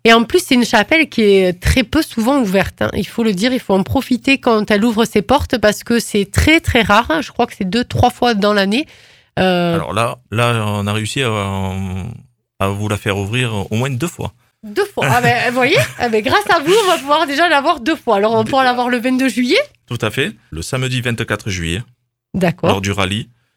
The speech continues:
Speaker 2: rallye découverte, hein.
Speaker 1: En voiture.
Speaker 2: Où, où il y aura une personne, euh, de l'Office du tourisme qui nous présentera justement, euh, cette chapelle.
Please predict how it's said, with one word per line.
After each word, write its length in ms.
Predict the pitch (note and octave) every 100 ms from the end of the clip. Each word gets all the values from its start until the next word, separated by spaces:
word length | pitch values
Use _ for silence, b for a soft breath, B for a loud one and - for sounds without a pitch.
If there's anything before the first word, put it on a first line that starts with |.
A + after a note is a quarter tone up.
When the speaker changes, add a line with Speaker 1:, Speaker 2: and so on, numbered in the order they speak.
| _ _
Speaker 2:
rallye 220 | F#2+ G2
découverte, 460 | G2+ F#2+ F2 F2 -
hein. 120 | A#2+ - _ -
Speaker 1:
En 80 | G3
voiture. 480 | F3+ F3 - C3+ D#3+ - -
Speaker 2:
Où, 200 | G#2 G2+
où 320 | G2 F2+ F2
il 40 | F2+
y 20 |
aura 160 | F#2 G2
une 120 | G2
personne, 380 | G2+ - A2+ A2
euh, 300 | F2+ E2+ D#2+
de 100 | F2+
l'Office 260 | G#2 G#2+
du 60 | -
tourisme 320 | E2+ F#2 G#2+
qui 120 | -
nous 80 | G2
présentera 560 | - G2 G2 F#2+ F2 G#2
justement, 460 | G2+ - F2 F#2 F2+
euh, 320 | E2 D2+ C#2 -
cette 220 | - F#2
chapelle. 360 | F#2 - D2+